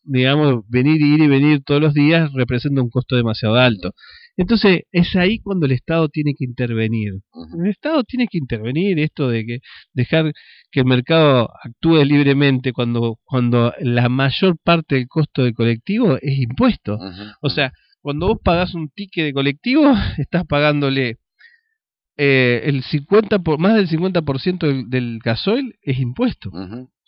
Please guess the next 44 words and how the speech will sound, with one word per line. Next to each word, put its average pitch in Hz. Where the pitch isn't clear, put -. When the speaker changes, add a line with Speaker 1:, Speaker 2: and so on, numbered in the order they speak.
Speaker 2:
Sí, 120
sí, 131
sí, 120
sí. 120
Speaker 1:
Y 147
más 175
del, 143
el 135
traba-, 131
los 139
trabajadores 147
tienen 165
más 160
de 156
un, 139
<laughs> -
del, 117
de, 107
de 110
las 110
líneas, 151
eh, 104
de 117
colectivo, 156
tienen 156
un 131
costo 160
laboral 147
donde 135
los 123
aportes 175
son, 160
representan 151
más 151
del 151
cincuenta 143
por 117
ciento 123
Speaker 2:
Sí, 139
Speaker 1:
del 123
Speaker 2:
sí, 143
sí, -
Speaker 1:
salario. 147
Speaker 2:
sí. -